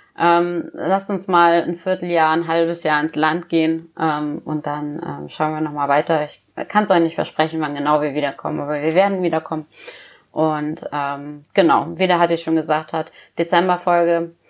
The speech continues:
ähm, machen wir noch und dann ist sozusagen mit Ende des Jahres auch erstmal vorerst, ähm, ein Ende des Podcasts, äh, einmal zum Durchatmen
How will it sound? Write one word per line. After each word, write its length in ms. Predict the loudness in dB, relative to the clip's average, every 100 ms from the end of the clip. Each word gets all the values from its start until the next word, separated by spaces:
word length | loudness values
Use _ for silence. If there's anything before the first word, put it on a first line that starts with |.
| _ _
ähm, 520 | -4 -4 -2 -4 -8 -4
machen 320 | 0 2 0
wir 100 | 0
noch 340 | 0 -2 -4 _ -12
und 160 | -10
dann 260 | -8 -10 -10
ist 180 | -10 -12
sozusagen 640 | -12 -8 -2 0 0 -4
mit 300 | -10 -16 -20
Ende 320 | -2 2 4 2
des 220 | 0 0
Jahres 560 | 2 2 2 -4 -6 -20 -20 -2
auch 260 | 2 2 0 -20 _ _ 0
erstmal 840 | 4 4 2 -2 -8 -2 0 0
vorerst, 1080 | -2 -2 2 2 2 2 4 4 0 -8 -12 -4
ähm, 360 | -4 -2 -6
ein 240 | -6 -6 -4
Ende 340 | 2 4 4
des 200 | 2 -4
Podcasts, 920 | 0 0 0 -2 -2 0 -2 -8 -20 -20 -20 -20 -4
äh, 100 | -2
einmal 460 | 0 2 0 0
zum 200 | -2 -6
Durchatmen 800 | -2 -4 -2 0 0 0 -4 -6